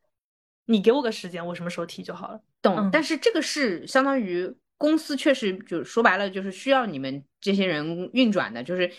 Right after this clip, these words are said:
Speaker 2: 你们一个萝卜一个坑，就是说都挺重要的。但有些公司真的，如果你问这个问题，他会说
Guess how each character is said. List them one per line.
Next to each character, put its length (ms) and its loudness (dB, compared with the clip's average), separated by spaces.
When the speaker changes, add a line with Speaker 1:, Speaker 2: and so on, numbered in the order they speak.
Speaker 2:
你 80 -4
们 220 2
一 120 0
个 80 6
萝 120 0
卜 140 0
一 140 -2
个 100 0
坑， 240 0
就 60 2
是 60 -2
说 100 2
都 320 2
挺 440 -8
重 160 4
要 180 0
的。 60 -12
但 120 6
有 120 0
些 120 -2
公 140 -2
司 160 -4
真 160 2
的， 140 0
如 120 -2
果 120 0
你 100 0
问 160 0
这 80 2
个 60 0
问 100 0
题， 140 -4
他 80 -2
会 120 0
说 140 2